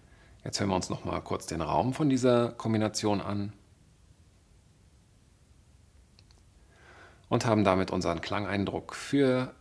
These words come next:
den Beachtec D X A S L R Pro an der Canon fünf D Mark drei zusammen mit dem Sennheiser M K E sechshundert.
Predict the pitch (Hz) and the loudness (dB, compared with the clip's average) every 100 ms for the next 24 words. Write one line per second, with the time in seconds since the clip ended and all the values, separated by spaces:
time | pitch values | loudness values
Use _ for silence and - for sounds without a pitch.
0 | - 95 98 - - 101 - 85 - 78 | -4 -2 -2 -4 -4 -4 -4 -4 -2 -2
1 | 65 78 67 - - - 120 131 95 80 | -2 -4 -2 -4 -6 -6 -4 -2 0 0
2 | - 92 82 - 87 82 67 - 85 85 | 0 -2 -4 -6 -8 -8 -8 -8 -2 0
3 | 110 123 - - - - - 160 110 107 | 0 -4 -12 -20 -20 -14 0 4 6 4
4 | 104 92 90 85 87 82 87 95 82 - | 2 0 0 0 0 -2 -2 0 0 -2
5 | 78 - 78 90 107 - 98 82 76 - | -6 -8 -4 -4 -4 -4 -6 -4 -6 -8